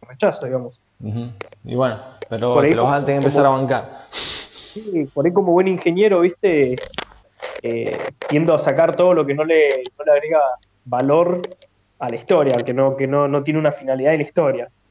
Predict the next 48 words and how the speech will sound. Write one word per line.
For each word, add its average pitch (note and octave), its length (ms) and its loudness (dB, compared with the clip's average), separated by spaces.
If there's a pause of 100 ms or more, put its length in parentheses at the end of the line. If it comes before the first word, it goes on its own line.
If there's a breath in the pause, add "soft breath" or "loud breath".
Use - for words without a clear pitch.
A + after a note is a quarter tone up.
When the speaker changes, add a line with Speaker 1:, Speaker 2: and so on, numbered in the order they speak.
Speaker 1:
Como C#3+ 160 0
decís G#3+ 180 2
vos, F#3+ 300 0
si C#3+ 80 -4
lo C3 100 -2
salteás, C#3+ 580 0 (240)
si - 80 -14
lo B2+ 120 0
podés F#3+ 160 -2
saltear F#3 320 0
y, C3+ 180 -6
y B2 120 -12
entendés B2+ 360 -2
la F#3+ 80 4
historia, G3 640 2
eh, A#2+ 160 -6 (160)
está C3 180 -4
de B2+ 80 -2
más. - 280 -12 (160)
No, C3+ 120 0
no C#3 200 0
me D#3 80 2
interesa D3 300 -2
leerlo, A#2 280 0
¿viste? A2+ 220 -12 (380)
Speaker 2:
Mm, A#2+ 180 -4 (340)
claro, C3 240 4
pero - 160 -14
Speaker 1:
Pero B2+ 180 4
Speaker 2:
bueno, D3 200 8
Speaker 1:
dale. B2+ 140 -6
Speaker 2:
por C#3 180 4
eso F3 240 4
para D3 180 4
mí D#3+ 140 0
es E3+ 100 2
lo D#3 100 2
que D#3 80 6
digo, A#2+ 320 2
no C#3 160 0
es E3 60 4
lo E3 80 4
mismo E3 200 2
un D3+ 100 2
libro D3+ 200 4
que C#3+ 60 2
una C3+ 300 0
película. B2+ 380 -6